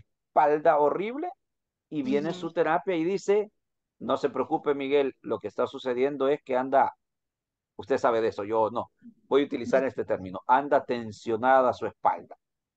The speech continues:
Speaker 2: Ujú.
Speaker 1: Pero eso tiene solución. La terapia que vamos a seguir es A B C.
Speaker 2: Ujú.
Speaker 1: Yo aparentemente no necesitaba una terapia,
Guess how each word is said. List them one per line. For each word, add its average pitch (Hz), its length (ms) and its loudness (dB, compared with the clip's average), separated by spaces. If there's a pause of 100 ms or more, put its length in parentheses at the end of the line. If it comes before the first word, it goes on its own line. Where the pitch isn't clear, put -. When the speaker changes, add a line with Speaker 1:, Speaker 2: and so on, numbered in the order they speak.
(240)
Speaker 2:
Ujú. - 380 -14
Speaker 1:
Pero 147 180 4
eso 185 300 2
tiene 160 600 4 (160)
solución. 139 540 0 (400)
La 117 160 2
terapia 151 420 0
que 156 80 0
vamos 151 260 2
a 139 40 2
seguir 160 400 -4
es 175 300 -2
A 127 200 4
B 123 180 0
C. - 300 -6 (760)
Speaker 2:
Ujú. 208 380 -12 (720)
Speaker 1:
Yo 214 420 4 (240)
aparentemente 151 1000 -2
no 143 320 0
necesitaba 123 880 -4
una 98 280 -4
terapia, 87 540 -6